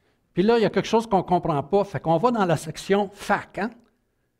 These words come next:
En anglais, là, F A Q, vous avez déjà vu ça ? Frequent Asked Question. Ou en français, foire aux questions. Et puis là, on clique là-dessus, puis il y a une série de, « Ah, c'est ça ma question. » Clique là-dessus, on a la réponse.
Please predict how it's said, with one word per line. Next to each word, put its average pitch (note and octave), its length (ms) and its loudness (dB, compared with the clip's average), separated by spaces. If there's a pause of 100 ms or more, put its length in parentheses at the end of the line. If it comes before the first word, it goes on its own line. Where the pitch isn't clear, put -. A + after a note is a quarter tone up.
(680)
En D#3 120 2
anglais, E3 380 2
là, F#3 240 2 (160)
F - 160 -12
A G3 200 2
Q, G#3+ 320 -2
vous D#3 100 -4
avez D#3+ 120 2
déjà E3 200 2
vu D#3+ 80 -4
ça ? G#3+ 260 -2
Frequent G#3 460 0 (120)
Asked - 400 -6
Question. G#3+ 560 0 (840)
Ou G#3 180 4
en F#3 100 2
français, F#3+ 560 2
foire G#3 500 2
aux G3 120 4
questions. G#3 640 0 (800)
Et E3+ 100 4
puis F#3+ 140 2
là, A3+ 100 6
on G3 80 2
clique B3 300 -2
là-dessus, G#3+ 360 0
puis G3+ 120 0
il - 20 6
y - 20 4
a F3 40 4
une D#3 60 2
série F#3 360 2
de, « F#3+ 100 -14
Ah, G3 240 2
c'est E3+ 220 -2
ça D#4+ 180 2
ma A3 140 0
question. » D3+ 460 -2 (120)
Clique - 240 -8
là-dessus, F3 320 -4
on D#3+ 160 0
a D3 80 4
la C3 120 0
réponse. - 680 -10